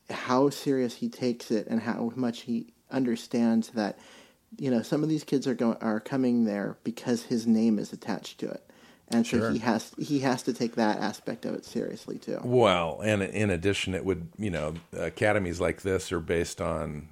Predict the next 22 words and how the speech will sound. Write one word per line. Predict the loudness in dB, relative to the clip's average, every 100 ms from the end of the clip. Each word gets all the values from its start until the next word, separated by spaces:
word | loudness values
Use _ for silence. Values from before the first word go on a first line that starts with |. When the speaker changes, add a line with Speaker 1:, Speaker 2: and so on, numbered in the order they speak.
| -10
Speaker 2:
um, | -6 -6 -6 -8 -12 -16 -20 _ -14 -4
all | -2 0
the | -2
teachings | -4 -4 -2 -2 -4 -6 -8 -12 -6
around, | -2 0 0 -2 -6 -10 -18 _ -10
you | -6
know, | -6
the | -2
Russell | 0 0 -2
Wilson | -2 -2 -4 -4
way, | 0 0 -2 -8 -14 _ -10
if | -4
you | -2
Speaker 1:
Mm-hmm. | 0 0
Speaker 2:
will. | -2 -6 _ -20 -20 _
So | -6 -4 -2
they'll | -4
have | -4 -4 -4 -6
the | -6
always | -2 0 -2 -6
compete | -6 -2 -2 -2
stuff, | -6 -2 -2 -2